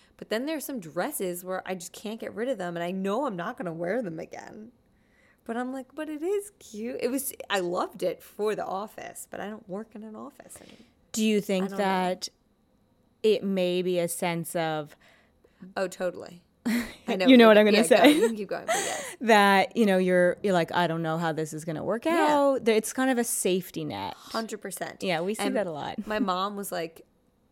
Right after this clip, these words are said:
Speaker 1: I remember my mom freaking out when she saw me post on my story, like, I have buttloads of work clothes
Speaker 2: Mm-hmm.
Speaker 1: on my personal account, like,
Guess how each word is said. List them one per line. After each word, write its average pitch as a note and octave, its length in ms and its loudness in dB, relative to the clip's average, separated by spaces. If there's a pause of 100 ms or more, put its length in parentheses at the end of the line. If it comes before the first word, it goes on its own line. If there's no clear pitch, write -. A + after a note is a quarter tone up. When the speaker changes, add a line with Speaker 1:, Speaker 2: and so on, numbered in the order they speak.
(540)
Speaker 1:
I F#3 60 -8
remember F3 320 -6
my E3 120 -8
mom E3 240 -8 (200)
freaking F#3+ 400 -6
out D#3+ 260 -6
when E3+ 200 -8
she E3+ 140 -14
saw E3+ 220 -10
me E3+ 180 -10
post E3+ 300 -8
on E3 40 -12
my D#3+ 80 -12
story, D#3 360 -10
like, D#3+ 240 -10
I F3 120 -6
have E3+ 280 -10 (720)
buttloads E3+ 440 -6
of F3 120 -10
work E3 220 -10
clothes F3+ 340 -8
Speaker 2:
Mm-hmm. G3+ 240 0 (260)
Speaker 1:
on F3 100 -4
my E3 120 -6
personal E3 380 -12
account, A3 420 -10
like, E3 280 -12